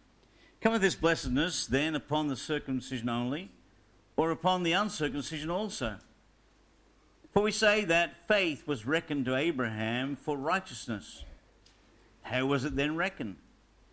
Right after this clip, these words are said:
When he was in circumcision or in uncircumcision? Not in circumcision, but in uncircumcision. And he received the sign of circumcision, a seal of the righteousness of the faith, which he had yet been uncircumcised,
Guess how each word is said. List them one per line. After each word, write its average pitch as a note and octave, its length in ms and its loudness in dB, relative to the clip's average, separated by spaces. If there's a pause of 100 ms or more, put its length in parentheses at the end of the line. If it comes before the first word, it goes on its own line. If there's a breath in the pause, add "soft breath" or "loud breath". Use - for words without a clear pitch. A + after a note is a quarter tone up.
(260 soft breath)
When F3+ 160 6
he A#3 40 2
was G#3 140 2
in F#3 100 0
circumcision D3+ 960 -4 (100)
or B2 260 0
in F3 80 -4
uncircumcision? B2 880 -6 (920 loud breath)
Not A3 200 2
in F#3 60 0
circumcision, E3 720 2
but D#3+ 140 2
in F#3+ 140 -2
uncircumcision. C3+ 960 0 (480 soft breath)
And D#3+ 100 2
he F#3 60 0
received F#3+ 640 0
the D#3 80 0
sign G3 440 4
of C3+ 100 0
circumcision, D3+ 800 0 (300 loud breath)
a D3 100 0
seal F#3+ 580 4
of D3 240 2
the C#3 100 0
righteousness C3+ 840 -2
of C3 140 -2
the B2+ 80 -6
faith, C3+ 540 0 (380 soft breath)
which D3+ 160 2
he D#3 120 -2
had D3+ 200 0
yet E3 340 0
been D3 200 2
uncircumcised, C#3 960 -2